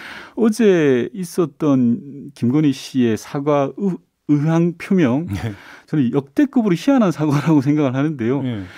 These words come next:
Speaker 1: 사과하면 사과하지, 사과할 의향이 있다라는 것은 도대체 어디에 나오는 사과인지 저는 잘 모르겠습니다.
Speaker 2: 그 뒤에 뭐 사과 드린다라고 또 뭐 말을 했다고는 보도가
Speaker 1: 아니,
Speaker 2: 그 추가로
Speaker 1: 국민께
Speaker 2: 나오는데.
Speaker 1: 사과하는데 일종의 간보기 하는 것도 아니고요.
Speaker 2: 예.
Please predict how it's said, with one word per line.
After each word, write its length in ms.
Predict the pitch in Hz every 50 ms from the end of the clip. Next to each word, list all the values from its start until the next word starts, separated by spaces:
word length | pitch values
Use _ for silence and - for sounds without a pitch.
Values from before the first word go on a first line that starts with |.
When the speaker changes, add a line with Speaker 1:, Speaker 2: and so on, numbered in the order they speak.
| - - -
Speaker 1:
사과하면 600 | - - - - 151 156 196 202 220 220 226 220
사과하지, 500 | - - - 139 135 156 151 156 151 156
사과할 500 | 143 - - 165 156 175 180 180 185 180
의향이 480 | 143 131 135 143 175 208 214 208 185 190
있다라는 460 | 190 - - 175 151 139 135 135 127
것은 340 | 135 131 123 - 151 156 143
도대체 540 | - 104 98 113 160 190 190 - - 202 143
어디에 380 | 107 107 117 131 185 226 247
나오는 240 | 233 202 175 160 139
사과인지 340 | 120 131 120 123 123 113 104
저는 160 | 113 113 101
잘 140 | 92 113 110
모르겠습니다. 600 | 101 87 82 82 90 98 95 - - 110 95 - -
Speaker 2:
그 140 | - 165 156
뒤에 160 | - - 160 156
뭐 140 | 139 143
사과 240 | 127 - - 196 101
드린다라고 540 | - - 110 131 143 151 147 139 139 131 127
또 160 | - - 135
뭐 160 | 117 117 113
말을 320 | 104 104 107 - 117 98 92
했다고는 380 | - - - 170 147 135 123
보도가 360 | - - 117 110 113 107 110 107
Speaker 1:
아니, 100 | 107 101
Speaker 2:
그 80 | - 101
추가로 220 | 175 190 220 240
Speaker 1:
국민께 180 | 240 - - 202
Speaker 2:
나오는데. 180 | 165 147 139
Speaker 1:
사과하는데 1080 | 113 101 104 160 160 185 196 185 180 185 190 196 196 190 160 147 139 151 151 147 127 131
일종의 260 | 160 160 - 185 156
간보기 560 | - - 127 135 175 185 240 254 226 208 185
하는 220 | 160 139 131 139 139
것도 240 | 143 139 - 143
아니고요. 500 | 98 87 87 90 90 92 104 131 160 170 131
Speaker 2:
예. 120 | 113 104